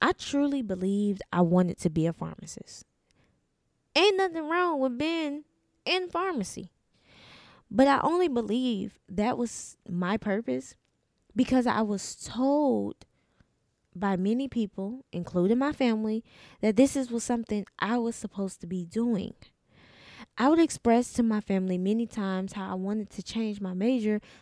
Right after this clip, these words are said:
to something I was interested in, only to get backlash and disapproval from them. You know how low that made me feel? Well, look, one semester, I said, "Fuck it."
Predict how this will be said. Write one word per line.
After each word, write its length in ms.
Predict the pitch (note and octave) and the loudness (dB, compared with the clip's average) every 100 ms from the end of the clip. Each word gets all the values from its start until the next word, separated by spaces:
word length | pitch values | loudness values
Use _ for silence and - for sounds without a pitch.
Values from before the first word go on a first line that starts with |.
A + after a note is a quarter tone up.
| - | -6
to 120 | C#4 | -2
something 380 | D4+ C#4 C4 A#3+ _ | -2 -2 -4 -6 _
I 180 | B3+ D#4 | -4 0
was 220 | D4 B3+ | 0 -2
interested 480 | - G3 F3 - F3 | -4 -8 -8 -8 -8
in, 100 | F3+ - _ _ _ _ _ _ - - | -8 -14 _ _ _ _ _ _ -10 0
only 260 | C#4+ E4 | 0 2
to 140 | D#4 D4 | -2 -2
get 220 | C4+ A3 | -2 -2
backlash 680 | G#3+ D4 - F#3 F#3 - - _ | -2 -4 -4 -8 -8 -12 -20 _
and 300 | - C4+ D4 | 0 0 0
disapproval 580 | A#3+ C4 - - D4+ C4 | -2 -2 -2 4 2 2
from 220 | F#3+ F3 | -6 -6
them. 240 | F3 F3 F3+ _ | -6 -8 -12 _
You 140 | F4 | -6
know 300 | B4+ A#4+ F#4+ | -2 -4 -4
how 120 | F4 G#3+ | -4 -4
low 480 | F#3 B3+ D#4+ D#4+ - - - | -2 0 0 0 -6 -20 -4
that 180 | A3 D#4+ | 0 0
made 280 | D#4 D#4 D4+ | 0 -4 -4
me 120 | D4+ | -6
feel? 440 | D4 D#4+ E4 D#4+ - _ _ _ _ _ _ _ _ - - - - - - | -4 -2 -2 -4 -10 _ _ _ _ _ _ _ _ -20 -20 -20 -20 -20 -12
Well, 440 | - A#3 A3+ G3 - _ _ _ _ | 0 2 2 0 -6 _ _ _ _
look, 280 | - D3 - _ | -8 -8 -8 _
one 300 | F3+ G3+ D#4 | -4 -2 0
semester, 680 | D#4 C4+ C4+ C#4 - B3 C4 _ _ | -2 -4 -4 -6 -8 -10 -10 _ _
I 220 | G#3 A#3 | -6 -6
said, 540 | B3+ - - F#3 F#3 - _ _ | -8 -14 -8 -6 -6 -8 _ _
"Fuck 240 | - F#3 - | -6 -6 -8
it." 240 | - _ | -16 _